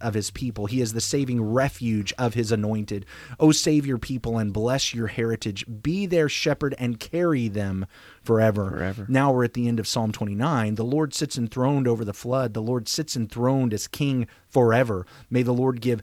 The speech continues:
Speaker 1: strength to his people. May the Lord bless his people with peace." Those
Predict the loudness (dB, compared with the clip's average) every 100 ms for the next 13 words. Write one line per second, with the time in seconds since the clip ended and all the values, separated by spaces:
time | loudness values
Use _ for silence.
0 | -6 -4 -2 2 2 2 -4 -8 -2 0
1 | -2 -4 -6 -4 -2 -2 0 0 0 0
2 | -2 0 -2 -2 -4 -6 -8 -6 -2 0
3 | 0 0 0 0 -2 -16 _ _ -14 -4
4 | -2 -2 -4 -4 -6 -12 -20 -20 -20 0
5 | 4 4 0